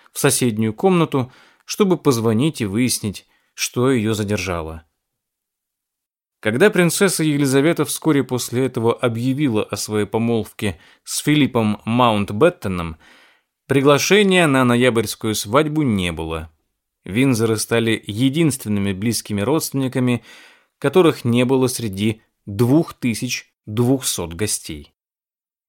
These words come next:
Цитата. «Я всегда надеюсь, что однажды вы предложите мне привезти Уоллес к вам, так как мне очень грустно думать, что вы с ней никогда по-настоящему не встречались», написал герцог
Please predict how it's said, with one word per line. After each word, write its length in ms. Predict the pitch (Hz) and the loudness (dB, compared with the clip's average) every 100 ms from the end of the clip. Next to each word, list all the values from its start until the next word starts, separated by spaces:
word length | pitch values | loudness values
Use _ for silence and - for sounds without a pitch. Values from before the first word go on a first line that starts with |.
| _ _ | _ _
Цитата. 560 | - 165 107 85 82 78 _ _ _ _ _ _ _ _ _ _ _ | -2 0 0 -2 -8 -14 _ _ _ _ _ _ _ _ _ _ _
«Я 360 | 90 85 113 131 | -12 -4 0 0
всегда 380 | - 123 127 | -2 0 2
надеюсь, 460 | 143 131 131 170 151 | 4 2 4 4 4
что 240 | - 127 | 0 2
однажды 480 | 120 98 117 135 113 | 2 2 0 0 -2
вы 180 | 117 127 | -2 -2
предложите 640 | 123 117 117 147 131 - | -2 -2 2 2 2 -2
мне 240 | 104 101 95 | -2 -2 -2
привезти 500 | 92 95 98 - 107 | -4 -6 -6 -4 -4
Уоллес 400 | 95 101 95 - | -2 -2 -2 -4
к 80 | 110 | 2
вам, 340 | 131 104 82 _ - _ _ _ | 2 2 -2 _ -20 _ _ _
так 160 | 85 - | -12 -10
как 220 | 85 - | -12 -6
мне 120 | 98 | -2
очень 300 | 101 - 117 | -2 -4 -6
грустно 420 | 104 139 165 180 | 0 0 0 -2
думать, 280 | 165 160 110 | 2 2 2
что 200 | - 110 | -2 -6
вы 140 | 107 123 | -4 -4
с 100 | - | -2
ней 60 | |
никогда 540 | 117 113 113 98 117 139 | 0 0 -2 0 2 2
по-настоящему 960 | 131 110 - 95 107 110 113 123 113 - _ - | 0 -2 -2 -2 -2 -2 -2 0 -2 -8 _ -6
не 140 | 107 | -4
встречались», 840 | 104 120 113 156 127 85 - - _ _ _ - | -2 -2 0 2 2 0 -8 -10 _ _ _ -8
написал 500 | 104 101 - 104 90 | -6 -6 -4 -4 -4
герцог 600 | 98 139 131 143 - | -2 -2 -2 -10 -10